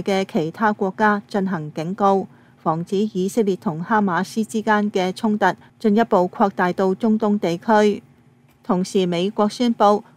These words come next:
會繼續向中東各地增派部隊同裝備。五角大樓官員毫無掩飾咁表示，呢一啲部署就係針對伊朗。喺加沙戰場，十月二十四號，以色列再傳捷報，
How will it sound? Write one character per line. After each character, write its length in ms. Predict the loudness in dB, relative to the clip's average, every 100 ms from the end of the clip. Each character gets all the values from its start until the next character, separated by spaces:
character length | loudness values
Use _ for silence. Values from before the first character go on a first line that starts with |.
| -4
會 120 | 0
繼 80 | 0
續 180 | 0
向 240 | 0 2 0
中 240 | 0 -2
東 220 | 0 0
各 160 | 0 -2 -2
地 240 | -4 -4
增 200 | -2 -2
派 240 | 0 0 -2
部 200 | -2 -6
隊 220 | -4 -4
同 260 | -4 -6 -2
裝 240 | 0 0
備。 340 | 0 0 -2 -8 _ _ _ _ -8
五 140 | -4
角 140 | 0 0
大 200 | 2 0
樓 200 | 0 -2
官 280 | 0 0 2
員 200 | -2 -6
毫 180 | -6
無 360 | -4 -4 -4 -4
掩 240 | -4 -6
飾 160 | -4 -6
咁 300 | -4 -4 -4
表 180 | -4 -6
示， 160 | -4
呢 580 | -4 -4 -8 _ _ 0
一 40 | 2
啲 160 | 2
部 240 | 0 0 -2
署 160 | -2 -2 -4 _
就 120 | -4
係 280 | -2 -2 -4
針 240 | -2 -2
對 240 | 0 -2 -2
伊 120 | -2 -2
朗。 380 | 0 -2 -2 -6 _ _ _ _ _ _ _ _ _
喺 240 | -2 0
加 160 | 2 0
沙 220 | 2 0
戰 220 | 0 -2
場， 280 | -2 0 -2 -4 _
十 160 | -10 -8 -4
月 160 | -4 -4
二 160 | -6 -4
十 100 | -6
四 220 | -2 0
號， 260 | 0 0 -2 -10 -6
以 100 | -4
色 160 | 0
列 140 | 0 0
再 260 | 0 0
傳 320 | 0 -2 -6 -6
捷 200 | -2 -2
報， 360 | 2 2 2